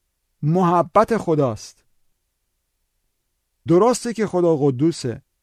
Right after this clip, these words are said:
و همه جانبه از گناه بیزار و چنان که قبلاً برای شما توضیح دادم، خدا دانای مطلقه و همه چیز رو می‌دونه. با این حال،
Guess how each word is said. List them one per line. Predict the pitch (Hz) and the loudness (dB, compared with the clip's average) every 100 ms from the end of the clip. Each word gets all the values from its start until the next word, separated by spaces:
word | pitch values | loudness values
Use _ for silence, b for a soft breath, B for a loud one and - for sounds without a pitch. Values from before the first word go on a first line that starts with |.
| _ _ - | _ _ -2
و | 160 | 0
همه | 156 175 175 | 0 0 0
جانبه | 120 123 160 170 160 | 0 0 0 0 0
از | 190 170 117 | 0 -2 -4
گناه | 135 156 170 | -2 0 -2
بیزار | 131 139 120 147 160 131 - _ _ _ _ - | -2 -4 0 2 2 2 -6 _ _ _ _ -6
و | 143 | -6
چنان | - 160 175 | -4 -4 -2
که | 175 | 0
قبلاً | 160 147 165 | 0 0 0
برای | 156 151 151 | 0 -2 -4
شما | 151 156 | -4 -6
توضیح | 147 147 139 | -2 -4 -2
دادم، | 143 156 185 | -2 -2 -2
خدا | - - 143 175 190 | -6 -4 0 2 0
دانای | 131 110 156 165 165 190 | -2 0 2 2 0 -2
مطلقه | 214 196 185 180 185 165 139 147 b b b | -2 -4 -6 -2 0 0 -2 -4 b b b
و | 165 | -4
همه | 196 233 | -2 -4
چیز | - 196 156 | -4 -6 -2
رو | 175 | 0
می‌دونه. | 165 131 113 101 - _ _ _ _ _ _ _ _ _ _ _ _ - | 0 -4 -6 -8 -16 _ _ _ _ _ _ _ _ _ _ _ _ -4
با | 151 185 | 2 2
این | 202 | 4
حال، | 185 220 165 | 2 2 0